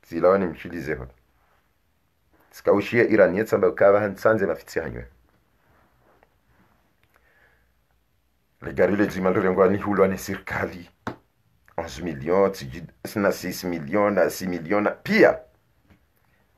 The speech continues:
Ya Abdul Alimu. Mashia walo komori. Wala kwa tutsa wa mabaya.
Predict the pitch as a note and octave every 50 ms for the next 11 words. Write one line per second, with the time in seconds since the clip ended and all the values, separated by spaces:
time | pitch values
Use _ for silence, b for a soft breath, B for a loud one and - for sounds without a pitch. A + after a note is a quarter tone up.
0 | _ _ _ _ - _ _ _ _ _ _ _ _ - - - _ D2+ E2+ G#2
1 | B2 B2 B2 B2+ C3+ D#3+ E3 D#3 A#2 F2 D#2 C#2+ - _ _ _ _ _ _ _
2 | _ _ _ _ _ _ _ _ _ _ _ _ _ _ _ _ _ _ _ _
3 | _ _ _ _ - E2+ F#2+ F#2+ - - G#2+ C3 C#3+ B2+ - - D#3+ - F3 D3+
4 | A#2 F#2 D#2+ D#2+ - _ _ _ _ _ _ _ _ _ _ _ _ _ _ _
5 | _ _ _ - D#2 G2 A2 - - A2+ A2 - A2 - - A#2+ G2+ F#2 D#2+ D#2+
6 | D#2 F2 - - - - - - -